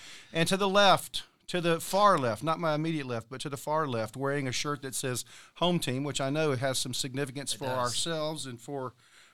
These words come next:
Speaker 1: our guest today at the
Speaker 2: Guest of
Speaker 1: table.
Speaker 2: honor.
Speaker 1: He is from Brentwood.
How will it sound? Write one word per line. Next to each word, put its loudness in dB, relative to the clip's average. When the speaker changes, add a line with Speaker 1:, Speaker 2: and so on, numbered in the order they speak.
Speaker 1:
our 0
guest 0
today -4
at -8
the -8
Speaker 2:
Guest -4
of 0
Speaker 1:
table. -2
Speaker 2:
honor. -2
Speaker 1:
He 2
is 4
from 0
Brentwood. 2